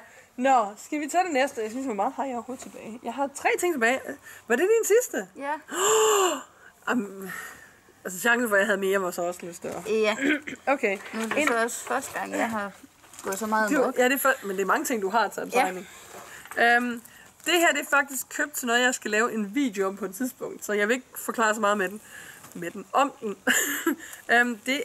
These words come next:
Speaker 1: er en transe, som jeg har købt brugt, og det er det, der hedder en, en Mexico-transe eller en krydstranse i brugen. Og igen købt brugt, netop fordi jeg, sådan, jeg skulle bruge den til en video på et eller andet tidspunkt. Så der skal ikke være så meget forklaring om den. Jeg skulle bare bruge den, og jeg gad ikke betale en bondegård for den. Jeg havde fundet nogen i ny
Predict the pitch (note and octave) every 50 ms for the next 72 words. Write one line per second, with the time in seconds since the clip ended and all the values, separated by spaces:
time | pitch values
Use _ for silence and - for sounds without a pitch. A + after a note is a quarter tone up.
0 | - - A#3 A#3 B3 - - A#3 - - A#3 B3 - - C4 - A3+ G3 F3+ F3+
1 | - - - - G3+ G#3+ D4 - - - - - _ - - - - - - G3+
2 | F#3+ F#3+ F#3 A3 A3 G#3 G3 G3+ G3 G3+ F#3+ G3+ G3 F#3+ F3+ F#3 F#3 - - -
3 | F3+ F3 F3+ F#3+ - G3+ - F3+ - - F#3 F3 - F3+ E3+ E3 - G3 G3+ -
4 | - A#3 A#3 A#3+ - C4 B3+ - - - - _ _ - A#3 F#3 - C#4 D4+ D4+
5 | D#4 D#4+ D#4+ D4 - - - - - - - - - - - - - - G#3 G#3
6 | G3+ G#3 G3 A3+ A3+ B3 B3 - - - - G3+ A3 A#3+ - A#3 G#3 G#3 A3+ A3
7 | A3+ G3+ G#3 G3+ G3 G3 G#3 G#3+ G3+ F#3+ - - F#3 F#3 F#3+ F#3+ G3+ G#3+ - -
8 | F3+ F#3+ G3 F#3+ G#3+ F#3+ G3+ G3+ G3 G3 G3+ - A3 - - G#3 G3 F#3+ - -
9 | - - - - - - - G#3 G3+ G#3 G#3 - A3+ A3 A3 A3 A3 A3+ G#3+ G#3+
10 | A3 - C#4+ D4 D4+ D4 C#4+ C#4 C4+ C4+ D4 C#4+ C4+ D4 G4 - - - - -
11 | - - - - - A#3+ A3+ A3 A3 A3 G#3+ G#3 A3 A#3 B3 B3+ C4+ - - -
12 | G#3+ G#3 G3+ G3 A3+ G#3+ G#3+ A3 G3+ G3 G#3+ F#3+ - G#3+ G3+ G3+ F#3+ G3 G3+ G#3
13 | G3 F#3 - G3 F#3 F#3+ F#3+ F#3 F#3 - G3+ G3 G3 - F#3+ F#3 G3 - G3 F#3+
14 | F#3+ G3+ G3+ F#3+ - -